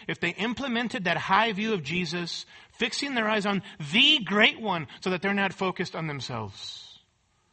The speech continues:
We don't grow in humility by comparing ourselves to others or their accomplishments and how they compare to ours,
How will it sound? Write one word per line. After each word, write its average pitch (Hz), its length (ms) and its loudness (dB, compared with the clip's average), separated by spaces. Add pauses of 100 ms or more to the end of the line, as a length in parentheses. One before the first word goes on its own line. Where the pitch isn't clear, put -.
(1040)
We 175 140 -4
don't 233 640 -2 (340)
grow 240 600 4 (160)
in 175 160 -2
humility 226 880 0 (140)
by 165 120 0
comparing 202 640 0
ourselves 214 540 2 (220)
to 269 440 -2
others 240 520 2 (160)
or 180 120 4
their 196 200 4
accomplishments 233 840 -2 (140)
and 175 140 2
how 202 100 4
they 226 140 2
compare 208 400 0
to - 260 -4
ours, 233 840 2